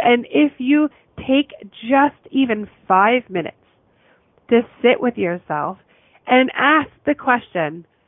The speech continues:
"What is the, what is the world I would like to live in? How does it feel? What does it look like?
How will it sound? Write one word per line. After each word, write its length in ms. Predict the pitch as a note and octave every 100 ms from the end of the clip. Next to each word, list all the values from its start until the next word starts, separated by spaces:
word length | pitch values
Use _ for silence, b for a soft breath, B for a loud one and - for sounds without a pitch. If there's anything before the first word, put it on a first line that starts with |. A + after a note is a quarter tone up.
| _ _ _ _
"What 320 | F#3 F#3 C#4 D#4+ -
is 160 | - C#4 -
the, 220 | D4 A#3+ -
what 220 | G#3+ D4
is 140 | D#4+ D4
the 80 | C4
world 300 | A3+ A3 A3 -
I 120 | G#3
would 100 | G#3
like 200 | F#3 G3+
to 100 | F3
live 180 | E3+ F3
in? 140 | D3+ - F3
How 280 | - G3 G#3
does 120 | E3
it 120 | G#2+ _
feel? 460 | G3+ G#3 A3+ C#4 D4+ _ _ _ _ _ _ -
What 140 | G#3
does 140 | F#3
it 140 | F3+ -
look 280 | E3 G#3 A#3
like? 360 | A#3+ C4 C#4